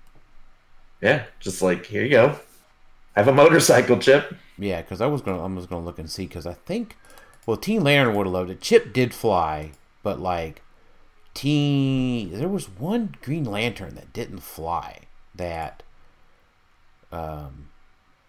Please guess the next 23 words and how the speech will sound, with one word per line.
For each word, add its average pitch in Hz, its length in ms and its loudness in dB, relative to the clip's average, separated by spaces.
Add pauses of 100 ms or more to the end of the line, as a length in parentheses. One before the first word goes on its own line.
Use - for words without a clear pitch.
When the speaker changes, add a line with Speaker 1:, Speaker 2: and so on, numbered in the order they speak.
(240)
Speaker 2:
almost 131 360 -6
made 85 160 -12
him 73 140 -16
suck, - 420 -8
but 71 140 -18
they 57 80 -18
were 57 180 -18
played 104 340 -10
a 80 60 -8
lot. 71 400 -12
I'm 90 120 -16
just, - 300 -18
maybe 101 240 -8
I 98 60 -6
just, 90 320 -10
maybe 110 260 -8
I'm 82 160 -10
making 87 280 -12
that 80 140 -14
up 85 180 -14
in - 60 -20
my - 100 -18
brain, 92 460 -16